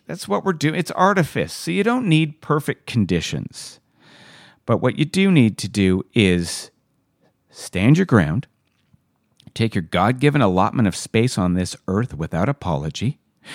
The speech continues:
speak on voice so people can hear you, level those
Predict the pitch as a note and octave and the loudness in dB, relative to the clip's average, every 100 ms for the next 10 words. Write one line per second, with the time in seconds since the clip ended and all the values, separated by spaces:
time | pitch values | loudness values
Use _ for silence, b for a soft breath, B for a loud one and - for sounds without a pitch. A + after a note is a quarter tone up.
0 | B - - C3+ G#3 G3+ F#3+ G2 G2 C#3+ | B -10 0 0 2 0 0 2 0 0
1 | G#2+ A#2 - - F2 - B2 C3 D#2 A1 | -2 -2 -2 -2 -4 0 2 2 0 -6
2 | A2 _ _ _ _ _ _ _ _ _ | -10 _ _ _ _ _ _ _ _ _
3 | B B B B E2+ F#2+ C#3 F3+ F3+ C3+ | B B B B -2 4 4 4 4 6
4 | C3 A#2 | 6 4